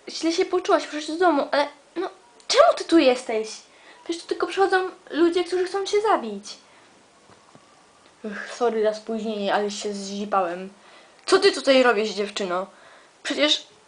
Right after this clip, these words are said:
chcesz się zabić? Nie skacz tam, tam jest z osiem metrów jakieś. Ale muszę to zrobić.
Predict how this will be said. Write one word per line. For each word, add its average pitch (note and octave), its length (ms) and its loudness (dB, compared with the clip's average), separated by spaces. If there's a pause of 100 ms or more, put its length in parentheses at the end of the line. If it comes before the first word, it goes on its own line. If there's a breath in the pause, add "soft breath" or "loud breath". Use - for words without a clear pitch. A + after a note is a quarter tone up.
chcesz C#4+ 180 0
się - 200 0
zabić? C#4+ 500 2 (120)
Nie D#4 160 0
skacz - 320 2
tam, A3 260 6
tam B3+ 160 -4
jest C#4+ 200 -6 (260)
z - 420 -16
osiem D4+ 320 4
metrów E4+ 400 -2
jakieś. G3 400 0 (840 loud breath)
Ale D#4 160 4
muszę F4+ 180 0
to A#3+ 140 -4
zrobić. G3+ 500 -4